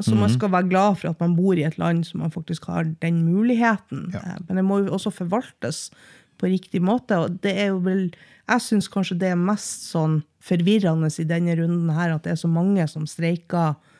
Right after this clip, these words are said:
Speaker 1: Det blir litt sånn, de som roper høyest,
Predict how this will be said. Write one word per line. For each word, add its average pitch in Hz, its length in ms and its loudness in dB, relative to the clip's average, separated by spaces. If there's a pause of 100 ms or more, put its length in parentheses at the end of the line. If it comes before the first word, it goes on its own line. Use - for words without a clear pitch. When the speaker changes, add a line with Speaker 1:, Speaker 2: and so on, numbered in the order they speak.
(340)
Speaker 1:
Det 196 140 0
blir 247 180 4
litt 226 220 0
sånn, 170 260 2
de 175 140 2
som 175 180 0
roper 175 320 0
høyest, 190 440 0